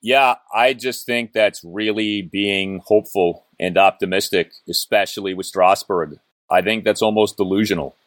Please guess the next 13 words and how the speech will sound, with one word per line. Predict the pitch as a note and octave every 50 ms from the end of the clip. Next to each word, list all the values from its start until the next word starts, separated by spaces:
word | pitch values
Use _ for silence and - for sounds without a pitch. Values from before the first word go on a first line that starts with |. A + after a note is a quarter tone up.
| _ _ _ -
If | B2 -
you're | D3+ F#3+
really | G#3+ G#3+ G3+
trying | - G3+ F#3+ F3
to | D#3+
be | D3+
good | B2+ D3+ C#3 -
for | A#2
next | G2+ F2+ E2+ - -
season | F#2 E2+ D#2 E2 D#2+
and | D#2+ F#2
your | B2+ D#3+
plan | - - - F#3 F#3 F#3+ F#3 D#3 A2 F2+ E2 D#2 D#2